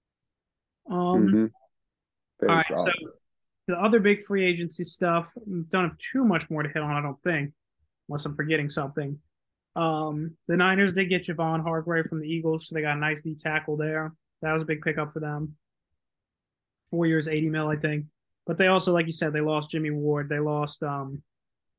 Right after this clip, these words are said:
Speaker 1: they lost someone else from there. Or, well, they lost McGlinchey, obviously, on the O-line, which is huge. That's a big loss. Um, Chiefs got Jawan Taylor from the Jags. The Chiefs right tackle went to, uh, Washington. So, yeah,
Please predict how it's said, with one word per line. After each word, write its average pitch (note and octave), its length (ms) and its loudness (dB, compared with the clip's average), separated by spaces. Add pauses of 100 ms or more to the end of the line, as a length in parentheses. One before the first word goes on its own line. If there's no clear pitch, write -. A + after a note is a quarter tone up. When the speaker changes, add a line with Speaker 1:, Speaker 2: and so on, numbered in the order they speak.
(420)
Speaker 1:
they E3 80 -2
lost G#3+ 240 2
someone D#3+ 220 0
else C#3+ 180 -6
from C#3 160 -12
there. C3+ 200 -10
Or, F3 100 4
well, F3 100 6
they F3 80 4
lost E3+ 300 4
McGlinchey, D#3+ 520 2
obviously, C#3 480 -4
on C#3 120 -6
the C#3+ 80 0
O-line, D3+ 400 2
which - 140 -20
is - 140 -14
huge. C#3+ 360 -4
That's D3+ 180 -8
a C#3+ 40 -8
big C#3 220 -4
loss. - 380 -18 (1000)
Um, D3+ 400 0
Chiefs F3 280 -2
got E3 200 0
Jawan D3+ 420 0
Taylor D#3 280 -2
from D#3 180 -8
the D3+ 60 -6
Jags. D3 560 0
The - 100 -18
Chiefs D3+ 280 -6
right D3+ 180 -2
tackle D3 400 -2
went D3+ 280 -4
to, C#3 480 -6 (1200)
uh, C3+ 280 -2
Washington. D3 880 -2 (1040)
So, - 100 -2
yeah, G3+ 220 6